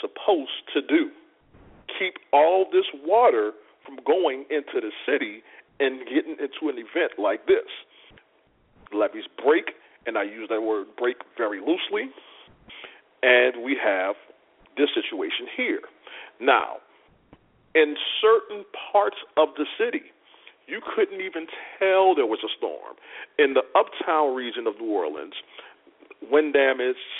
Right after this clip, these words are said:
some water damage, some flood, flooding, but nothing real major. They were up and running in a week,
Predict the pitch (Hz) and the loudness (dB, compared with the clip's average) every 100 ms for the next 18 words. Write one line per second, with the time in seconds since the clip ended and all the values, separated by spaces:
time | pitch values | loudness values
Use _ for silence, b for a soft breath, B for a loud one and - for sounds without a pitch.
0 | - 165 147 139 131 135 123 127 127 127 | -2 2 2 4 4 4 0 -2 -4 -8
1 | 139 131 - 127 123 120 - B _ 151 | -12 -14 2 4 4 2 -8 B _ 2
2 | 123 123 117 107 110 131 - 123 123 113 | 4 0 -4 -6 0 -2 -2 -10 -12 -20
3 | _ 117 147 127 113 95 95 98 101 _ | _ 2 4 4 2 -6 -6 -10 -10 _
4 | b b _ _ _ _ _ _ _ _ | b b _ _ _ _ _ _ _ _
5 | - 139 143 - 131 139 135 127 127 117 | 0 2 2 2 0 0 -2 -2 -6 -8
6 | 104 | -10